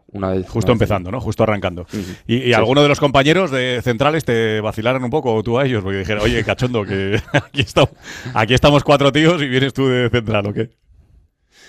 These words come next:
Speaker 1: No, bueno, yo creo que hay muchos jugadores polivalentes, ¿no? Al final el
Speaker 2: Sí.
Speaker 1: míster decide y, bueno, en eso no hay ningún problema.
Speaker 2: Bueno. Eh, ¿la ausencia de Ramos te ha sorprendido? ¿O vosotros estáis mucho más acostumbrados que el ruido mediático que hay ahí fuera y lo has visto como algo normal y natural?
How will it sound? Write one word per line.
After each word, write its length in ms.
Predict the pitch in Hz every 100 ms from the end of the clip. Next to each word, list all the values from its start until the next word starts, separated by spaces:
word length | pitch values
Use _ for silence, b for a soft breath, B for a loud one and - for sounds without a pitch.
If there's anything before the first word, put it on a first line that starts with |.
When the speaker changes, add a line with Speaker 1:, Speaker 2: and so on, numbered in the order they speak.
| b -
Speaker 1:
No, 340 | 147 131 117
bueno, 200 | 113 104
yo 140 | 98
creo 140 | 101 110
que 60 |
hay 80 | 120
muchos 240 | 107 98 -
jugadores 560 | 101 95 95 92 - _
polivalentes, 680 | 104 98 92 92 98 101 98
¿no? 180 | 98
Al 60 | 98
final 540 | 95 95 95 98 101 -
el 100 | 98
Speaker 2:
Sí. 60 | 95
Speaker 1:
míster 240 | 101 101
decide 520 | 98 92 98 98 98
y, 460 | 98 95 95 - - -
bueno, 180 | - -
en 60 | 95
eso 360 | - 90 98 -
no 80 | 95
hay 60 |
ningún 220 | 95 92
problema. 380 | 90 104 101 98 - _ _ _ _ -
Speaker 2:
Bueno. 260 | 92 101 - B B B B B B
Eh, 460 | - 110 107 104 104 101 95 92 -
¿la 100 | 107
ausencia 340 | 101 139 156 160
de 60 |
Ramos 220 | 156 156 143
te 80 | 135
ha 20 |
sorprendido? 600 | 143 135 131 170 226 247 - -
¿O 560 | 107 104 104 107 101 101
vosotros 340 | 104 127 135
estáis 220 | 120 127
mucho 200 | 131 131
más 120 | 123 120
acostumbrados 520 | 113 123 113 123 -
que 80 | 117
el 80 |
ruido 300 | 110 120 120
mediático 500 | 113 107 117 117 110
que 80 | 101
hay 140 | 110 107
ahí 100 | 98
fuera 320 | 120 131 139
y 40 |
lo 100 | 110
has 100 | 110
visto 180 | 104 113
como 180 | 104 110
algo 200 | 110 107
normal 440 | 104 101 113 107
y 120 | 104 98
natural? 500 | 98 92 80 73